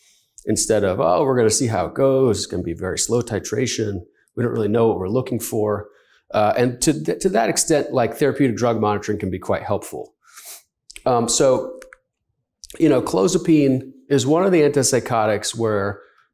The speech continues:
getting blood levels can really help you clinically. Um, the reference range is between three hundred fifty to six hundred nanograms per mil. Uh, it turns out that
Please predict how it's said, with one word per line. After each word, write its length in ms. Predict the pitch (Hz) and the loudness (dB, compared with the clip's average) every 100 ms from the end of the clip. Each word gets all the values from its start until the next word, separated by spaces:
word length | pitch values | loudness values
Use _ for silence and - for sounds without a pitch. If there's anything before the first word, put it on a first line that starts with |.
| _ _ | _ _
getting 300 | 147 151 120 | 0 2 0
blood 260 | 113 117 113 | 0 0 2
levels 380 | 110 101 104 | 2 2 -2
can 280 | - 101 92 - | -2 -6 -6 -6
really 400 | 113 120 117 107 | 0 2 4 2
help 320 | - 95 - | 0 -4 -2
you 240 | 87 87 | -6 -6
clinically. 580 | - - 107 78 - - - _ _ _ _ _ | -6 -2 -2 -2 -8 -10 -14 _ _ _ _ _
Um, 560 | - 101 95 87 - - _ _ _ _ _ _ _ _ - - - - _ | 0 0 0 -4 -12 -20 _ _ _ _ _ _ _ _ -20 -20 -20 -20 _
the 200 | 120 127 | -2 0
reference 460 | 123 170 175 143 - | 2 0 2 0 2
range 260 | 117 110 | 2 2
is 100 | 104 | 0
between 300 | 98 - 113 - | -6 -2 -2 -2
three 160 | 127 | -2
hundred 320 | 113 110 98 | -2 0 -2
fifty 320 | - 107 - 104 | -2 -4 -4 -6
to 120 | 98 | -6
six 260 | - 113 | -4 -4
hundred 260 | 120 104 98 | -4 -4 -6
nanograms 560 | 98 101 95 92 92 - | -6 -6 -6 -8 -10 -10
per 100 | 98 | -4
mil. 400 | 107 92 82 - _ _ _ _ _ _ _ - | -2 -2 -4 -14 _ _ _ _ _ _ _ -6
Uh, 240 | 104 110 - | 0 0 0
it 160 | 147 | -2
turns 340 | - 226 226 160 | 0 0 2 2
out 280 | 131 127 | 2 0
that 360 | 135 117 110 - | 2 2 0 -4